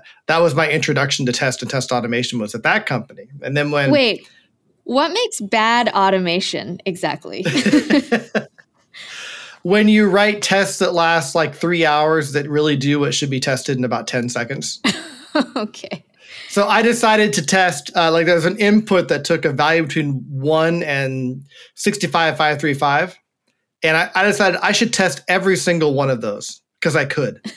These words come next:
Speaker 2: <laughs>
Speaker 1: Like, I tested, uh, like, it was a dialogue. I, I just tested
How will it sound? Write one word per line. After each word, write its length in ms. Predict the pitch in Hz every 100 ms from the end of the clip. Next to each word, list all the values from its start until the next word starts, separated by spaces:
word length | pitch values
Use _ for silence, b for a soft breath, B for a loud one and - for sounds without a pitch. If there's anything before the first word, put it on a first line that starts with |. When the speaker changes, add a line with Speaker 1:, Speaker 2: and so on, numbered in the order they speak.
| -
Speaker 2:
<laughs> 600 | 269 226 - 277 - 254 - B B B
Speaker 1:
Like, 200 | 202 202
I 120 | 214
tested, 540 | 208 240 233 240 208 196
uh, 260 | 170 160 156
like, 200 | 170 170
it 40 | 196
was 80 |
a 80 | 185
dialogue. 540 | 180 233 254 175 151 160
I, 220 | 165 185
I 100 | 180
just 200 | 170 190
tested 320 | 202 175 180